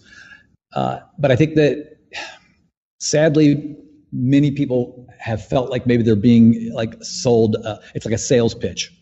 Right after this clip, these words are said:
rather than, um, coming across as a, um, a real genuine sort of authentic reflection of the life change that you've experienced and what you know they could experience in a relationship with Christ.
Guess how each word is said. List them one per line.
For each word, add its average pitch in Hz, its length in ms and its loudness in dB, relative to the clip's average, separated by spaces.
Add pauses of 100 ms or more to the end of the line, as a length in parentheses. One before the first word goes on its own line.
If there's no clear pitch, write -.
rather 113 240 -2
than, 98 460 -2 (280)
um, - 440 -12 (480)
coming 147 220 2
across 113 500 -2
as 107 160 -8
a, 98 220 -6 (340)
um, - 240 -14 (260)
a 117 60 -4
real 131 200 2
genuine 123 440 4
sort 113 200 -4
of 98 100 -6
authentic 113 420 -2
reflection 110 580 -6
of 95 200 -10 (280)
the 104 100 -6
life 113 320 0
change 110 260 2
that 101 140 -8
you've 110 180 4
experienced - 680 -16
and 113 340 2
what 113 260 -4
you 127 180 8
know 123 160 6
they 113 160 2
could 107 140 -6
experience 101 420 -10
in 101 60 -8
a 98 40 -6
relationship 95 440 -14
with - 80 -20
Christ. - 400 -14